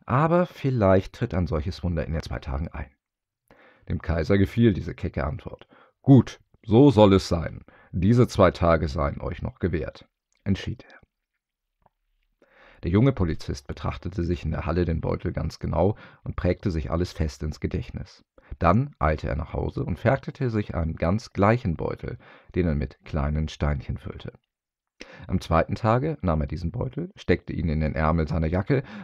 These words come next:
und ließ sich beim Kaiser melden. Dieser empfing ihn und fragte, ob das Wunder schon geschehen sei. Der Polizist bat hierauf den Kaiser, sich den Beutel einmal ansehen zu dürfen. Dieser genehmigte es und ging selbst mit zur Halle, wo der Beutel noch immer hing,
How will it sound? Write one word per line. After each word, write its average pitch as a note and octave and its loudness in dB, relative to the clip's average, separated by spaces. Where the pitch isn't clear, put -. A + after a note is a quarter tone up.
und F#2 0
ließ A2 4
sich E3 -2
beim A#2+ 2
Kaiser F2 4
melden. E2 -2
Dieser F2 0
empfing F#2 -2
ihn G2+ 2
und G#2 0
fragte, G2 0
ob - -4
das - -4
Wunder E2+ -6
schon - -8
geschehen D2 -4
sei. - -12
Der F2+ -8
Polizist A2+ 2
bat D#2+ 4
hierauf F2 0
den F2 -2
Kaiser, E2 0
sich E2+ -4
den E2 -2
Beutel - -4
einmal - -6
ansehen - -2
zu - -10
dürfen. - -12
Dieser F2 2
genehmigte F2 2
es F#2 -2
und G#2+ -4
ging G#2 2
selbst - -4
mit F2 -2
zur D2+ -4
Halle, F2 2
wo - -4
der D#2+ -2
Beutel - -4
noch E2 -4
immer F2+ 0
hing, E2 -2